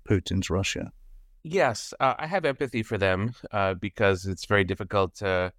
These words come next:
Speaker 2: disentangle a lot of the strands that were tied up, uh, in two thousand eight, two thousand nine. One of them, and this is a crucial episode to go over in detail, is that you have Dmitry Medvedev, who's the president of Russia from two thousand eight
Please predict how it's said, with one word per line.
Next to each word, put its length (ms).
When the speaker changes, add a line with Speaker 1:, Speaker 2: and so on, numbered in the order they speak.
Speaker 2:
disentangle 640
a 40
lot 180
of 80
the 100
strands 480
that 220
were 420
tied 280
up, 180
uh, 220
in 100
two 120
thousand 340
eight, 140
two 100
thousand 380
nine. 320
One 160
of 120
them, 360
and 120
this 180
is 460
a 100
crucial 600
episode 460
to 80
go 180
over 220
in 140
detail, 460
is 120
that 140
you 120
have 200
Dmitry 360
Medvedev, 480
who's 160
the 80
president 440
of 100
Russia 320
from 160
two 120
thousand 340
eight 200